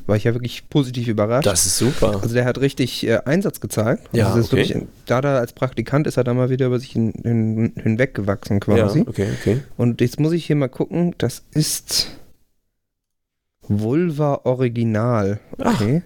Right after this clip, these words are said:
Speaker 2: toll.
Speaker 1: Ja, klingt ja schon mal ganz gut.
Speaker 2: Ja.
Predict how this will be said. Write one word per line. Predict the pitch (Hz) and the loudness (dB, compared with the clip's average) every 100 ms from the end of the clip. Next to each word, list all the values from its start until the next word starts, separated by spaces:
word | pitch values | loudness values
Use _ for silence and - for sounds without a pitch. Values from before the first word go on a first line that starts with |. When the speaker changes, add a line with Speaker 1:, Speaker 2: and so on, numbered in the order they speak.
| - | -4
Speaker 2:
toll. | - 95 135 - - - - - - - | 0 2 0 -4 -20 -20 -20 -20 -10 0
Speaker 1:
Ja, | 101 | 0
klingt | - 131 139 | 2 0 0
ja | 127 | 0
schon | - 123 | -2 -2
mal | 120 120 123 - - - - - | 0 0 -2 -10 -20 -20 -20 -2
ganz | 113 107 - | 0 -2 -2
gut. | 131 175 - - - | 0 0 -2 -14 -4
Speaker 2:
Ja. | 110 104 107 | 0 2 0